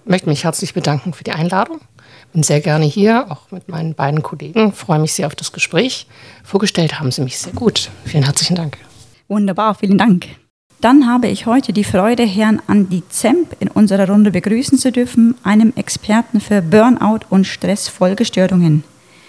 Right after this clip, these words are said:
Speaker 2: Herr Zemp, Sie sind sowohl im psychotherapeutischen Bereich wie auch als Coach tätig,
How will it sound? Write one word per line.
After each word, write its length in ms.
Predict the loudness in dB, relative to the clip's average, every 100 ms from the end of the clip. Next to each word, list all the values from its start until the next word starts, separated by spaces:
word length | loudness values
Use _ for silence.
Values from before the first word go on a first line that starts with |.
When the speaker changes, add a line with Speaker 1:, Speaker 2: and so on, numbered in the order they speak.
| -20 -16
Speaker 2:
Herr 180 | -2 -2
Zemp, 360 | 2 4 4 4
Sie 100 | 2
sind 240 | 6 6
sowohl 340 | 4 4 2
im 120 | 2 0
psychotherapeutischen 1120 | -2 -2 0 2 0 0 0 0 0 2 2
Bereich 440 | 4 0 0 -2
wie 140 | 0 0
auch 160 | 0
als 160 | -4 -4
Coach 400 | -2 -2 -4 -8
tätig, 540 | -4 -4 -4 -8 -10